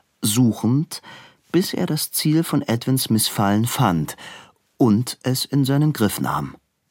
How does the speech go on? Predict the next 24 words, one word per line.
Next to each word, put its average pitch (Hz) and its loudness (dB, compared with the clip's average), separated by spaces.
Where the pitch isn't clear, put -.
Walts 139 4
Gesicht 139 -2
wurde 135 0
grünlich 90 2
und 110 0
er 120 0
stolperte 117 -2
zur 113 -2
Tür. 73 0
Edwin 98 2
spürte 101 2
die 82 0
hektischen 98 -2
Schritte - -2
seines 90 0
Bruders 107 0
wie 120 2
Finger, 156 0
die 147 2
auf - -2
seine 139 2
eigene 127 2
Haut 95 0
klopften, 82 -2